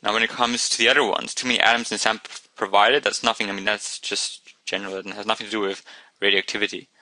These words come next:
Too many electrons in the outer shell of the atom has, also has nothing to do with electri-, uh, with radioactivity. And too many electrons for the number of neutrons in the atom, that is, um, again, nothing to do with radioactivity. The correct answer is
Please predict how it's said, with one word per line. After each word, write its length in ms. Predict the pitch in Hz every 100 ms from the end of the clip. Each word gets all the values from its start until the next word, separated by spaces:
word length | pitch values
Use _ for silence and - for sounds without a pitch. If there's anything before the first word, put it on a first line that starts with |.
| _ _ - - -
Too 120 | -
many 80 | 123
electrons 460 | 104 113 - 110 107
in 40 |
the 60 | 98
outer 160 | 98
shell 220 | 101 101 98
of 80 |
the 80 | 95
atom 200 | 98 123
has, 140 | 113 -
also 240 | 101 -
has 60 | 107
nothing 200 | 101 101
to 100 | 98
do 40 |
with 120 | 98
electri-, 320 | 92 95 - - 98
uh, 300 | 98 98 98
with 400 | 98 95 - - -
radioactivity. 680 | 101 98 - 113 - - - _ _ - - - - - -
And 180 | 101
too 80 | -
many 120 | 123
electrons 420 | 107 110 - 110 -
for 80 |
the 60 | 104
number 160 | 104 98
of 140 | -
neutrons 500 | 113 117 117 107 -
in 80 | -
the 80 | 98
atom, 300 | 101 131 156 - - _ _ _ _ -
that 160 | -
is, 400 | 98 101 - - -
um, 320 | 95 95 92
again, 300 | - 101 90
nothing 220 | 95 - -
to 80 |
do 140 | - 92
with 280 | 92 92 -
radioactivity. 840 | 92 92 - - 101 98 - - _ _ - - -
The 60 | -
correct 260 | - 110 -
answer 480 | 101 101 - 98 101 - -
is 520 | 95 95 95 -